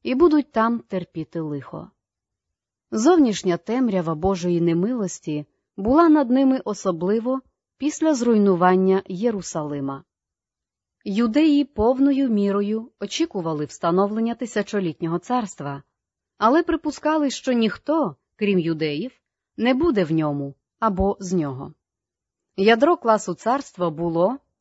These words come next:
репринт сорок п'ять сімдесят сім, юдейським. З дня П'ятидесятниці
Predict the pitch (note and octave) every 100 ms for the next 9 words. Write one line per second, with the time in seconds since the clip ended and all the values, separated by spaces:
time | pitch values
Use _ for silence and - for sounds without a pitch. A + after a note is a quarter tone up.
0 | _ _ _ A3 A#3+ A#3+ B3 A#3 A3+ A3
1 | G#3+ A3+ A3+ - A3 G#3 G3+ G#3+ - -
2 | G#3 G3+ _ _ _ _ _ - F3+ F3+
3 | G3+ B3 G3+ - - C3+ C#3 _ _ _
4 | _ _ - F#3+ E3+ G3+ A3+ D4+ D4 D4
5 | A#3+ G3+ - E3 D#3 F3 F3+ - A#3+